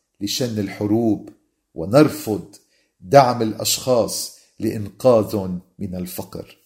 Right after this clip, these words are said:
صرنا نعتقد إنه بالفعل نريد إبقاء هالحالات بمجتمعاتنا لحتى تبقى هالشعوب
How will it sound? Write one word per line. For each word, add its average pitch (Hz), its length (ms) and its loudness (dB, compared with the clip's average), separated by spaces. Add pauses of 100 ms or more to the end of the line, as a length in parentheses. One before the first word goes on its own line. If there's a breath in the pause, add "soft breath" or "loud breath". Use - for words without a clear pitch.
(720)
صرنا 131 280 2
نعتقد 127 760 2
إنه 120 280 -6
بالفعل 120 760 2
نريد 139 540 2
إبقاء 165 680 2
هالحالات 110 540 -4
بمجتمعاتنا 101 1120 -6 (320)
لحتى 139 380 2
تبقى 123 540 0
هالشعوب 131 800 4